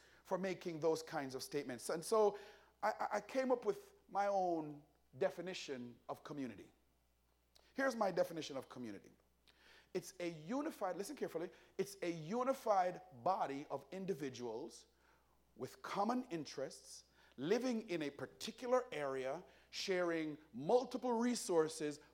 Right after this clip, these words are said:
for the survival of that body. Now, with this definition in mind, and if you accept that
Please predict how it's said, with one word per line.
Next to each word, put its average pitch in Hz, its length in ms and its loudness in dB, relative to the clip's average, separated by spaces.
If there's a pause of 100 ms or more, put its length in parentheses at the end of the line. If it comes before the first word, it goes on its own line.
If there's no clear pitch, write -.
(120)
for 139 100 -4
the 131 140 -6
survival 123 960 -2
of 113 120 -10 (100)
that 113 160 -12 (140)
body. 85 320 -12 (2000)
Now, 180 320 6 (260)
with 170 220 -2
this 330 160 0
definition 202 580 0
in 156 140 -4
mind, 151 520 0 (1600)
and 214 100 4
if 180 100 -2
you 226 120 4
accept - 680 4 (340)
that 156 320 4